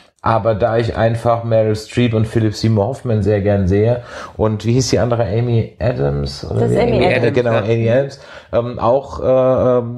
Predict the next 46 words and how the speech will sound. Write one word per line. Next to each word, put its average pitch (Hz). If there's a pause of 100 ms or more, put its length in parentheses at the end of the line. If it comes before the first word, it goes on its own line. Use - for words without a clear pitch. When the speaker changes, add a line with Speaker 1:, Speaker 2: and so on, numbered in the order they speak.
Speaker 1:
äh, 127
ja, 120
ja, 117
da 117
eine 113
ganz, 120
äh, 104 (680)
das 101
auch 101
durchaus 117
ein 107
bisschen 107
Humor 107
gibt, 165
ja, 117
also 104
jetzt, 107
äh, 101 (400)
im, 104
im 101
Sinne 107
von 98
einfach 92
so 98
diese, 92 (440)
ja, 98
ähm, 95
wie 92
sich 98
halt 101
die 104
Oberin 107
aufführt 98
und 95
wie 98
halt 95
die 92
Schwestern 98
hinter 101
ihrem 95
Rücken 120
so 107
ihre 95
kleinen 107
Geheimnisse 139
haben, 131